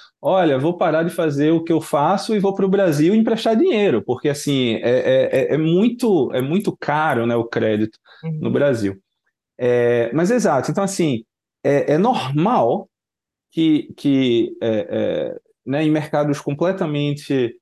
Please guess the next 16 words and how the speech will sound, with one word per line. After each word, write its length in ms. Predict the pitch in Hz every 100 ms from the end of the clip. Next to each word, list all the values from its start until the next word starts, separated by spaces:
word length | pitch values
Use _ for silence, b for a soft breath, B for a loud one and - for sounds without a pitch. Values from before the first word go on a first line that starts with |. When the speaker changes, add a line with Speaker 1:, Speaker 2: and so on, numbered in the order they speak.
| _ _
Speaker 1:
é, 340 | 117 113 107
competitivos 1200 | 107 135 143 139 113 - 160 185 175 139 131 127 123
e 60 |
em 240 | 131 127 123
bom 200 | 139 156
funcionamento, 640 | 147 139 127 120 147 185
é 20 | 180
normal 800 | 302 262 123 123 127 165 247 b b b _ -
que 480 | 180 185 220 202 -
a, 600 | 139 135 123 123 120 -
a, 40 |
as 100 | 123
taxas 240 | 147 147
de 60 | 143
juros 240 | 135 185
reflitam 880 | 139 214 - - 170 226 - 277 339